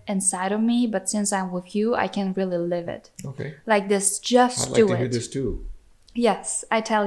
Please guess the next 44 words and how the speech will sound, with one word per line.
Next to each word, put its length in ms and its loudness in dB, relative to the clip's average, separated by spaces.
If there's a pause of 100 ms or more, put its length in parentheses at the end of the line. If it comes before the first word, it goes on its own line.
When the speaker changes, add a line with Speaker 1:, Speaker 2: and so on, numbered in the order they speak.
Speaker 1:
you. 100 -6
Speaker 2:
Okay, 300 6 (200)
thank 280 2
you. 240 0 (280)
Speaker 1:
<laughs> 240 0
So, 380 6 (540)
um, 600 2
I 100 4
love 500 4
this 260 0
"just 360 -2
do 200 2
it" 120 0
mentality. 760 -4 (440)
Like, 300 2
whenever 400 2
something 360 4
comes 240 2
to 80 -4
your 120 0
mind 380 0
and 160 -2
you 100 0
think 200 -4
it's 140 -4
a 60 -4
great 260 0
idea, 380 -2
just 420 -4
do 180 6
it. 320 2 (360)
Don't 280 4
ever 240 2
think 360 2
about, 500 2 (540)
"Oh, 760 -2
what 260 -4
could 160 -4
happen 480 -4
if 140 -6
it 100 -6
doesn't 440 -4
work?" 560 -2
Or, 280 2